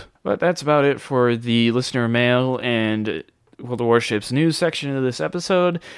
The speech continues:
We will be going on to the historical section of this episode on U S S Pensacola right after the break. And welcome back to Reiki Amateur. Right now, we are just about to go over the history section of this episode on U S S Pensacola.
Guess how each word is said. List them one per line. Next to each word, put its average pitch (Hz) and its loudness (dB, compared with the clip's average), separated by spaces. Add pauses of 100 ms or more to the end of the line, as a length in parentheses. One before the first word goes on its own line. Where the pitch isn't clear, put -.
(140)
We 220 2
will 220 4
be 160 2
going 143 2
on 139 0
to 131 -6
the 117 0
historical 170 -2
section 160 -4
of 131 -6
this 127 -6
episode 160 -4
on 123 -2
U 117 -2
S 107 -2
S 104 -6
Pensacola 127 2
right 190 0
after 175 -2
the 135 -10
break. 113 -6 (200)
And 190 -2
welcome 147 -2
back 127 -4
to 117 -10
Reiki 110 -6
Amateur. 123 -12
Right 156 -10
now, 180 -4
we 175 -8
are 170 -6
just 190 -8
about 170 -8
to 143 -8
go 151 -10
over 160 -10
the 104 -8
history 131 -6
section 156 -6
of 143 -12
this 147 -10
episode 170 -8
on 165 -6
U 156 -6
S - -8
S 139 -14
Pensacola. 120 -10